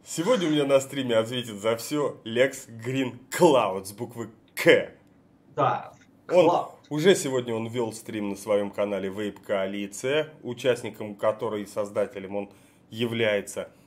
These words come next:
Speaker 1: Также он является участником тусовки Vape Альянс, большого круга друзей. Он заправляет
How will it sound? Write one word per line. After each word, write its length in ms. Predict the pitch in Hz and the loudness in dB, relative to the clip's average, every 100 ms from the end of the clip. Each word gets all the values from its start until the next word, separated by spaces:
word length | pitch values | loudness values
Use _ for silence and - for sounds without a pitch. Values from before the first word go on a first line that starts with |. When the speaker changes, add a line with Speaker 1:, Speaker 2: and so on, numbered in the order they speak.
| _ | _
Speaker 1:
Также 320 | 127 117 101 | 2 2 0
он 80 | 101 | -8
является 400 | 101 98 95 - | -8 -10 -12 -12
участником 600 | 98 107 101 95 - 90 | -10 -8 -8 -12 -12 -14
тусовки 580 | 90 117 - 107 - - | -12 -12 -8 -8 -8 -12
Vape 320 | 95 107 101 | -8 -6 -2
Альянс, 640 | 104 101 101 104 127 - - _ _ _ - | -2 -2 0 -2 -4 -12 -20 _ _ _ -12
большого 480 | 127 120 120 123 95 | -2 -2 0 -4 -4
круга 320 | - 113 107 | -6 -8 -8
друзей. 480 | 104 104 98 95 90 120 | -10 -10 -8 -8 -6 0
Он 200 | 135 120 | 0 0
заправляет 680 | 113 113 113 120 107 95 | -4 -2 0 0 -2 -2